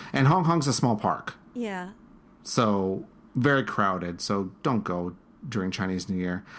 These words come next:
Speaker 1: But, like, most other times of the year, it's totally fine. Like, Hong Kong is not a busy park, um, compared to Tokyo or e-, or even Shanghai now.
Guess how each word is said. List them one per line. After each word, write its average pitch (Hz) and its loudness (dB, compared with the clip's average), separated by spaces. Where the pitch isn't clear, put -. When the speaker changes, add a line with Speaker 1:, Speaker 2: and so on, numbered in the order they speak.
Speaker 1:
But, 131 2
like, 139 2
most 160 4
other 135 2
times 143 0
of 147 0
the 143 2
year, 139 2
it's 104 -4
totally 101 -4
fine. 85 -6
Like, 90 -6
Hong 113 2
Kong 107 0
is 92 -4
not 92 0
a 90 -2
busy 92 -6
park, 92 -4
um, 85 -6
compared 95 0
to - -12
Tokyo 117 -2
or - -6
e-, 101 0
or 107 -2
even 113 2
Shanghai 110 0
now. 87 -4